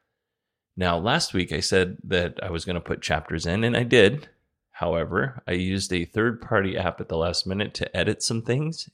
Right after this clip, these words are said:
and it removed all the chapters, and I didn't know until after it was already up and people had started downloading it, so I apologize about that. So anyway, yes, so if you win tonight, you get to choose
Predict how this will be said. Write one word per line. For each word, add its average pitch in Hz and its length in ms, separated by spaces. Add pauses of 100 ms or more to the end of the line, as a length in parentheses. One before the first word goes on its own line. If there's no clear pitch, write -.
and 90 160
it 78 120
removed 87 400
all 82 140
the 76 80
chapters, 85 540
and 85 100
I 82 60
didn't 87 260
know 78 220
until 78 320
after 76 360
it 76 120
was 78 300 (340)
already 80 640 (600)
up - 440 (180)
and 80 460
people 80 260
had 76 80
started 80 320
downloading 73 540
it, - 160
so 82 340 (560)
I - 60
apologize 82 560
about - 220
that. - 180 (1200)
So 143 200
anyway, 104 260
yes, - 500
so 101 120
if 90 100
you 107 80
win 160 140
tonight, 110 340
you 95 140
get 98 140
to - 80
choose 85 600